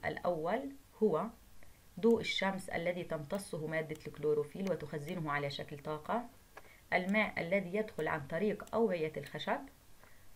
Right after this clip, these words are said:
وثالثا غاز ثاني أكسيد الكربون الذي يدخل عن طريق الثغور. هذه الثلاثة هي مدخلات لعملية البناء الضوئي. تحدث عملية البناء الضوئي في البلاستيدة الخضراء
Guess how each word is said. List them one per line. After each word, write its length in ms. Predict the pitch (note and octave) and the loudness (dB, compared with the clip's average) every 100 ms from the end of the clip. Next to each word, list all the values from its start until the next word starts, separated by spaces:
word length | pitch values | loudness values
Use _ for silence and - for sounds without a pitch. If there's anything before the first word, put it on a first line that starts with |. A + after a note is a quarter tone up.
| - - | -16 0
وثالثا 800 | F3 F3 A3 G#3+ G3 G3 F#3+ F#3+ - - - - | 0 4 6 6 2 0 0 0 -6 -20 -10 4
غاز 260 | G#3+ A3 | 6 6
ثاني 380 | G#3 G3 F#3+ F#3 | 2 0 2 0
أكسيد 280 | - - F#3 | -4 -6 -6
الكربون 640 | E3+ - F3+ E3+ F3 F3 | -4 -2 -2 0 -2 -2
الذي 440 | - F3 F#3 E3+ F3 | -2 2 2 2 -2
يدخل 340 | F3+ - E3+ | -2 -2 0
عن 180 | E3+ E3+ | 0 0
طريق 460 | D#3+ D#3 D#3 - | -4 -4 -4 -6
الثغور. 480 | - - G#3+ F3 D3 - - - - - | -4 2 4 4 0 -4 -18 -20 -14 -2
هذه 360 | G3+ G3 D#3+ | 0 2 -2
الثلاثة 640 | D#3 - E3 E3 F3 G#3 C#4 C#4 - - - | -6 -2 0 0 0 0 0 -4 -16 -18 -4
هي 360 | G3 F#3 F#3+ F#3+ - - | 0 2 2 -2 -8 -8
مدخلات 760 | F#3 F#3+ - F#3+ F#3+ F#3+ F#3+ F3+ | -4 -4 -2 0 0 0 -2 2
لعملية 600 | E3 E3+ F3+ E3+ E3 D#3+ - | 2 2 -2 -4 -6 -6 -6
البناء 400 | E3+ D#3 E3 - | -4 -4 -4 -4
الضوئي. 520 | F3+ G3 E3+ C#3 C3+ - - - - - - - - - - - - - - - - - | -2 -2 0 -4 -8 -12 -18 -18 -20 -20 -20 -20 -20 -20 -20 -20 -20 -20 -20 -20 -2 4
تحدث 340 | A#3 E3 D3+ | 4 4 -2
عملية 380 | D#3 E3 G3 F#3 | -2 -2 -2 -2
البناء 340 | D#3+ D3+ F3+ F3 | -4 -4 -2 -2
الضوئي 380 | D3+ G3 G3 D3 | 0 0 0 -4
في 80 | |
البلاستيدة 560 | C#3+ D3+ D#3+ D3+ E3+ D#3+ | -6 -4 -4 -6 -6 -4
الخضراء 680 | D3 - D3 D3+ E3+ A3+ | -4 -6 -2 2 6 4